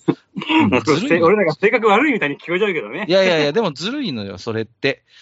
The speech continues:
Speaker 2: だってじゃあ、そのための音楽ですって言われて、それが、じゃあ、自分自身にとって正直ちょっとこ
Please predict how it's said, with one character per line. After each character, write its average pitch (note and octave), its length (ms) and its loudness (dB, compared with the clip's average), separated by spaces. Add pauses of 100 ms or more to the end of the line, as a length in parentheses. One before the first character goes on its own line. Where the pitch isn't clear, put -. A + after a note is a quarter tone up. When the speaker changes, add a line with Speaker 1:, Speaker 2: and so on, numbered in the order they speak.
(180)
Speaker 2:
だ A#3 120 2
っ A#3 60 -4
て C#3 140 -4
じ G3+ 120 0
ゃ C#3+ 220 2
あ、 - 120 -20
そ A#3 180 -4
の A#3 80 -6
た B3 80 2
め C#4 120 -4
の A3 120 2
音 A3 60 -2
楽 D#3 200 -2
で C#3 140 0
す - 60 -10
っ - 20 -20
て - 140 -10
言 A2 60 -2
わ G#2+ 120 2
れ G#2+ 100 -4
て、 A2 420 0 (380)
そ - 300 -6
れ F#3+ 100 0
が、 F#3 260 0
じ F3+ 140 -4
ゃ C#3+ 80 0
あ、 A2+ 120 -10 (240)
自 C#3 240 -10
分 F#3 160 -6
自 F#3 160 -4
身 D3+ 100 -2
に A2+ 60 -8
と A#2+ 80 -8
っ A2 40 -8
て - 200 -16
正 E3 220 -2
直 E3 220 -6
ち - 100 -4
ょ - 20 -2
っ A#2 40 -4
と F#2+ 160 -10
こ F#2+ 360 -6